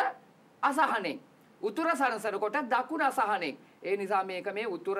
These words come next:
දකුණ නැගෙනහිර බටහිර ප්‍රශ්නයක් නෙමෙයි. මේවා මේ දේශපාලඥයෝ තමන් බලයට එන්න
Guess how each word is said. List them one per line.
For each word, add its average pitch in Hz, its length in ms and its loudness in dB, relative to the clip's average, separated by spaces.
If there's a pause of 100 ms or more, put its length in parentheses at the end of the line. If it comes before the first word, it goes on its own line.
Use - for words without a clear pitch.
දකුණ 175 380 -2 (360)
නැගෙනහිර 196 520 0
බටහිර 196 420 0
ප්‍රශ්නයක් 190 460 0
නෙමෙයි. 180 420 -2 (240)
මේවා 220 540 -2
මේ 220 240 -2
දේශපාලඥයෝ 180 1200 2 (240)
තමන් 240 440 4
බලයට 220 460 4 (240)
එන්න 240 320 2